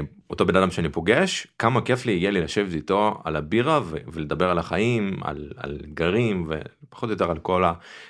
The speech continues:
כי זה, אומרים שזה כמו חתונה, אבל אני חושב שזה אפילו עוד יותר, כי זה בן אדם ש-, נגיד אשתך, או, או, או בעלך, או בן זוג, אתה פוגש בערב לרוב, נכון? בסופי שבוע, פה אתה כאילו הולך ל-,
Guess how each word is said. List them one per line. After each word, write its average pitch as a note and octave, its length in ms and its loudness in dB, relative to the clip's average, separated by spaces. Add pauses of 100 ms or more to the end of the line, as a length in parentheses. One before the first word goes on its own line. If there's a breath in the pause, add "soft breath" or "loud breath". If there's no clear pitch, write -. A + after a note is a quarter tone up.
(120)
כי F#2 80 0
זה, F#2 480 6 (500)
אומרים F#2+ 200 2
שזה G#2 180 2
כמו - 160 2
חתונה, F2+ 400 4
אבל D2 180 0
אני D#2+ 80 -8
חושב G2 140 -6
שזה F2 180 2
אפילו F2+ 220 0
עוד D#2+ 140 0
יותר, D#2+ 480 4
כי D#2 120 -4
זה D2 100 -4
בן D2+ 140 -6
אדם F#2 220 2
ש-, F#2 100 -6 (720 loud breath)
נגיד D#2+ 140 0
אשתך, D2+ 320 0 (260)
או, F2 60 -4
או, D2+ 640 -4 (160)
או D#2 60 -6
בעלך, C#2+ 260 -4
או D#2 340 0 (840)
בן D2 160 -2
זוג, B2+ 320 2 (280 loud breath)
אתה - 100 -4
פוגש B2 460 2 (100)
בערב F3+ 560 4
לרוב, B2 320 6
נכון? G2+ 260 2
בסופי F2 280 -4
שבוע, F2+ 420 2
פה A2 260 6
אתה E2 180 0
כאילו D#2+ 240 0
הולך F2 280 2
ל-, F2+ 40 -6